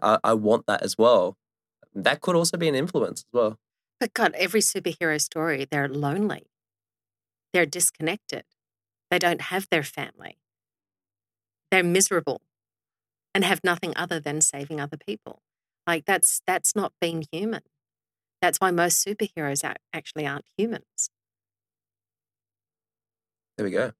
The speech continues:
Speaker 2: There we go. <laughs> There's a profound statement. <laughs> 'Cause to be human is none of those things. To be human is to be fallible and to make mistakes and to learn and grow. And if we're not learning and growing, then,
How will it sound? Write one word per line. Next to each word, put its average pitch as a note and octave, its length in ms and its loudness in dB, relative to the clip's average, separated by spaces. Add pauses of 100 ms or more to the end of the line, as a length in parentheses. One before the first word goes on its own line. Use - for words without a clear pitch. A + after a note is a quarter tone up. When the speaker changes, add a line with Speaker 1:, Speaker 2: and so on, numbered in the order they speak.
(160)
Speaker 2:
There D#3+ 100 0
we C#3 80 -2
go. E3 200 -6
<laughs> D#3 500 0
There's F#3+ 200 4
a G#3+ 40 -10
profound E3+ 500 0
statement. F3+ 640 -2 (520)
<laughs> - 1000 -14
'Cause F#4+ 120 8
to - 80 -12
be D4+ 140 4
human E4 420 6
is A3+ 220 2
none C4+ 220 2
of G#4+ 160 4
those D3+ 260 2
things. - 380 -12
To G#3+ 100 -6
be A3 140 2
human A#3 580 -2
is E3+ 360 -2
to D3+ 420 -2 (400)
be F#3+ 200 4
fallible F#3+ 600 0
and D3+ 240 -2
to D#3+ 340 -2
make F#3 240 -2
mistakes - 560 -4
and D3 260 -4
to D3+ 360 -2
learn D3 420 -2
and C3 160 -6
grow. D3 340 -2 (760)
And E3+ 80 0
if - 100 -4
we're E3+ 60 0
not G3+ 220 2
learning E3 260 -4
and C3+ 120 -6
growing, C#3+ 420 -6
then, D#3 300 -10